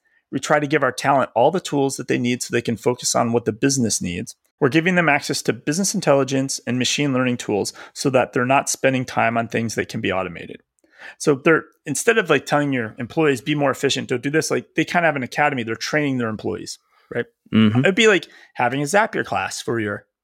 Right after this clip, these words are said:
Speaker 1: your, your team or something, right? So I, I thought that was kind of an interesting takeaway. The other one was just, I, I just thought was very entertaining and, and funny here. The, I can't believe they asked this. "Is your finance team using Excel or a similar tool?"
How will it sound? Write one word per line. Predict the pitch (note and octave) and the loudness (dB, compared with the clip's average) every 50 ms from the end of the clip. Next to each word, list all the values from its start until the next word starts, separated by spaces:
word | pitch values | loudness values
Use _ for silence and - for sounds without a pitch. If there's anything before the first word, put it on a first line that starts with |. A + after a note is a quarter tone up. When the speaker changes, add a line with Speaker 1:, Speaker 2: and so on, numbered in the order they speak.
| _ _ _ _ _ _ _ | _ _ _ _ _ _ _
Speaker 1:
your, | - A#2+ A2+ | -2 -2 -2
your | G#2 - B2 A2+ G2+ | -2 -2 -4 -4 -2
team | - - A2+ G#2+ A2+ | -2 -2 -2 -2 -4
or | A2 | -6
something, | A2 - A#2+ F#2+ - - F#2 G2 | -6 -6 -8 -8 -8 -8 -8 -6
right? | G2+ G#2 A#2+ A#2+ - - - - - | -6 -6 -6 -6 -10 -16 -16 -14 -4
So | - F#3 F3 E3 | 0 4 6 8
I, | D#3 D#3 E3+ | 8 8 6
I | E3 | 4
thought | - G#3 F#3 - | 2 2 2 2
that | E3+ | 2
was | D3 C#3 | 2 2
kind | - - C3+ C3 | 0 0 0 0
of | B2 | 0
an | A#2+ | -2
interesting | A#2 - C3 A#2 - A#2+ A2 | -4 -4 -4 -4 -4 -6 -4
takeaway. | - A#2+ A#2 - - B2 A#2 G#2+ A2+ A2+ - _ - - - - _ _ - | -4 -4 -4 -2 -2 -2 0 0 -2 -4 -8 _ -20 -20 -20 -20 _ _ -12
The | - - - | -6 -2 2
other | E3+ A#3 A3+ G3+ | 4 4 4 4
one | E3 D3 C#3+ | 4 2 2
was | C#3 - | 2 0
just, | D3 C#3 - - - B2+ | -2 -2 -4 -4 -4 -4
I, | C3+ - - | -2 -2 -2
I | C3 | -4
just | - D3+ - - _ | -4 -6 -6 -8 _
thought | - C#3 C3 - | 0 2 2 2
was | - A#2 A#2 | 0 -2 0
very | B2 B2 C3 B2+ - | 0 0 0 2 0
entertaining | A#2+ B2 B2 A#2+ A#2 - - A2+ A2+ A#2 B2 B2+ C3 - - | 0 0 0 0 -2 -4 -4 -2 -2 0 0 -2 -2 -2 -4
and, | G#2+ G#2 G#2 | -4 -4 -4
and | G#2+ G#2+ G2+ G#2+ G#2+ - _ _ _ _ _ _ - | -4 -4 -4 -6 -8 -12 _ _ _ _ _ _ -20
funny | - - D#3 D3 C#3+ B2+ A2 | -2 0 2 2 2 2 0
here. | - - A#2+ A2+ G#2+ A2+ A#2 _ _ _ _ _ - - - _ _ _ _ _ _ - | 0 0 2 2 2 0 -2 _ _ _ _ _ -20 -20 -20 _ _ _ _ _ _ -6
The, | B2+ - - | -4 -2 -2
I | - | -4
can't | - - E3+ E3 | 0 0 0 0
believe | D#3+ C3+ | 0 -2
they | A2+ - | 0 0
asked | A2 A2 - - - | 0 0 0 -2 -6
this. | G2+ - - - - - - | -12 -12 -14 -18 -20 -10 -6
"Is | C#3 A#2+ E3+ | -2 2 2
your | A3 C4+ | 2 2
finance | - - - D3+ F3 F#3+ G3+ G#3 F#3+ F#3+ - | 2 0 0 0 0 2 0 0 -2 -2 -6
team | - - D#3+ D3+ C#3+ | -8 -6 -6 -4 -2
using | C3 C#3 C#3+ D3 F3 D#3+ C3+ | -2 -2 -2 -2 -2 -4 -4
Excel | G2 - - - - - G#2 G#2 B2+ E3+ G3+ | -6 -6 -6 -4 -4 -2 0 0 2 2 2
or | - G#2+ A2 | 2 0 0
a | A2 | 0
similar | - - - G#2+ C3 D#3+ F#3+ G#3 | 0 -2 -2 -2 0 0 0 0
tool?" | G#3+ - G3 F#3+ G#3 A#3 D#4 - | 0 2 2 4 4 2 2 -2